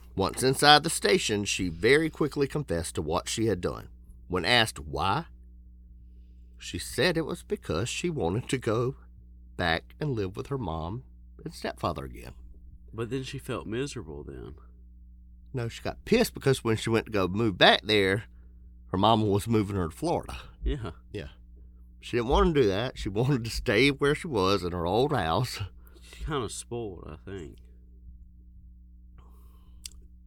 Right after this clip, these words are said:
Speaker 1: She was released on bond and, using the insurance money, retained a pair of veteran defense attorneys. Their strategy was to claim that Marie didn't know the chemical would kill her father.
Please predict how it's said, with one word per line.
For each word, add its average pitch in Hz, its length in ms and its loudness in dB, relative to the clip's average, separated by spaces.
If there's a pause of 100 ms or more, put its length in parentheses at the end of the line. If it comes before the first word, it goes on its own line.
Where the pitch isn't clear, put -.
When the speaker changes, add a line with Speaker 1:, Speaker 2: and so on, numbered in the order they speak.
Speaker 1:
She - 220 0
was 147 180 2
released 139 440 4
on 135 180 2
bond 69 440 -4
and, 90 180 -2
using 104 400 0
the - 180 -6
insurance 120 600 -2
money, 76 400 -6 (540)
retained 113 480 2
a 143 60 0
pair 95 320 2
of - 240 -6
veteran 110 420 0
defense - 500 -4
attorneys. - 640 -10 (420)
Their 82 140 -2
strategy 107 720 2
was 80 260 -4
to - 100 -8
claim 101 320 0
that 82 160 -2
Marie 95 340 2
didn't 117 320 2
know 170 180 4
the 151 140 0
chemical 98 500 0
would 90 180 -2
kill 92 200 0
her 85 140 -2
father. 65 440 -6